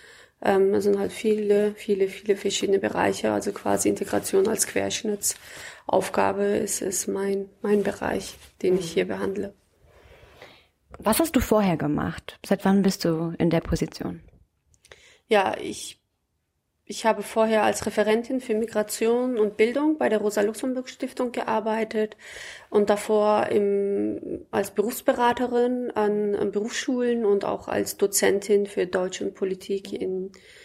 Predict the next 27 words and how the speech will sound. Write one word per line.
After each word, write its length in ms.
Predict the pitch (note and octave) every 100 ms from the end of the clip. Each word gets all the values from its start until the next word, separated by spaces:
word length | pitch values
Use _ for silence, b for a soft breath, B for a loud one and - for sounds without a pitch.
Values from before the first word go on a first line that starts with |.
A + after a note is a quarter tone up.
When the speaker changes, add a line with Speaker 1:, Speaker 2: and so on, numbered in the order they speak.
| B
Speaker 1:
im 140 | G3+
Bereich 280 | - F#3 F#3+
der 100 | G3+
Erwachsenenbildung. 960 | F#3+ E3+ - F#3+ F#3+ F3+ F#3 G3 F#3+ F#3+ _ _ - _ -
Speaker 2:
In 120 | G3+
Berlin 300 | G3 A3+ A#3+
auch, 240 | D#4 -
oder? 260 | G3+ F#3+ G3 - -
Speaker 1:
Nein, 360 | - F3+ F3+ F#3
in 160 | F#3 F3+
Mannheim, 520 | F#3 F#3 F#3+ F#3 F3+ -
in 80 | F#3+
meinem 240 | F#3+ F#3
Wahlkreis. 580 | E3 F3+ - - F#3 -
Speaker 2:
Ah. 300 | G3+ G3+ G#3 G#3 _ _ _ _ _ _ b b b
Spannend. 580 | - - F#3 E3+ D#3+ - -
Und, 340 | G3 F#3 - -
ähm, 680 | F#3 G3 F#3+ F#3 F3+ F3 -
wolltest 320 | F3+ B3 B3+
du 80 | A#3+
schon 160 | A3+ -
immer 280 | B3+ G#3+ F3
Politikerin 680 | G3 G3+ - - D#3+ D#3
werden? 380 | - D#3 D#3 D#3
Nach 180 | E3 E3
dem 140 | F3
Abi 420 | - D#3+ E3 D#3+